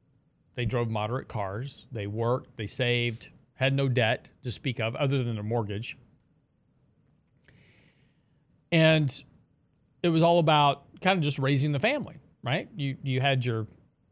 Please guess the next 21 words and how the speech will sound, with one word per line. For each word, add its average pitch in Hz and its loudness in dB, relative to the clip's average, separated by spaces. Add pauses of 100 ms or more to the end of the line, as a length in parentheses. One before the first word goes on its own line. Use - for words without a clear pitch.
(320)
two 185 0
point 170 -2
three 170 -2
kids 160 0
and 135 -2
a 123 -2
dog 143 2
and 123 -2
a 104 -8
fence, - -8 (180)
right? 123 0
That 131 2
was, 123 -2 (160)
<laughs> - -20
that 151 0
was 143 -2
pretty - -6
much 131 -4
life 127 -4
growing 139 -4
up. - -8